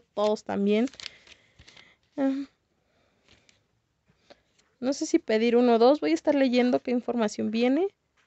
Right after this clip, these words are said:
Se me hacen bonitos estos. Esto es lo que yo no entiendo. Miren, aquí dice remate y aquí dice última vez, pero en lo demás no dice última vez. Mm.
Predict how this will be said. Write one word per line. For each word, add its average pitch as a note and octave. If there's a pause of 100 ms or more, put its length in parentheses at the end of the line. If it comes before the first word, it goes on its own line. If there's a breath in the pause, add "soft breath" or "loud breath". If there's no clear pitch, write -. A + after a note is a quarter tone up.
(760)
Se C4+
me C#4+
hacen G#4
bonitos B3+
estos. B3+ (1400)
Esto F#4+
es B4+
lo B4+
que F#4
yo D4
no D#4
entiendo. C4
Miren, A3+
aquí D4
dice -
remate A#3+ (120)
y D4+
aquí B3+
dice C4
última C#4
vez, B3+
pero D4
en A#3+
lo A3
demás A#3
no B3+
dice B3
última B3
vez. A3+ (2250)
Mm. D4